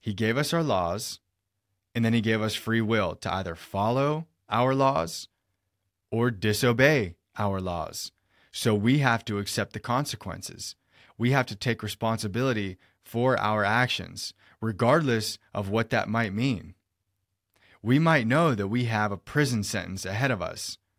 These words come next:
metaphorically speaking, but we still have to own up to that.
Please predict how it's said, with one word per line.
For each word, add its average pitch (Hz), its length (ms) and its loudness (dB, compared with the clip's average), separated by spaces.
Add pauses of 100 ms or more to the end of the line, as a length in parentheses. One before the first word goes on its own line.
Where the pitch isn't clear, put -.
(320)
metaphorically 110 600 -2
speaking, 98 560 -4 (840)
but 113 100 2
we 123 160 2
still 139 320 0
have 113 260 -2
to - 160 -6
own 107 180 0
up 120 180 -4
to 95 80 -10
that. - 300 -10